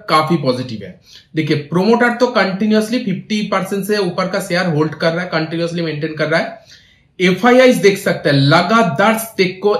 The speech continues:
increase कर रहा है। इस quarter में भी stake को increase किया पिछले क्वार्टर के मुकाबले।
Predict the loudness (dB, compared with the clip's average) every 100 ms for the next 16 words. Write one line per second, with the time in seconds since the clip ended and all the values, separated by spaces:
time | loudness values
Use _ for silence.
0 | 0 0 0 -2 -2 -2 0 0 2 -2
1 | -4 -10 -20 _ 0 0 0 2 4 4
2 | 4 4 2 0 -2 0 0 2 -2 0
3 | -2 0 -2 0 -2 -2 2 0 0 -4
4 | -2 -2 0 0 0 -4 -14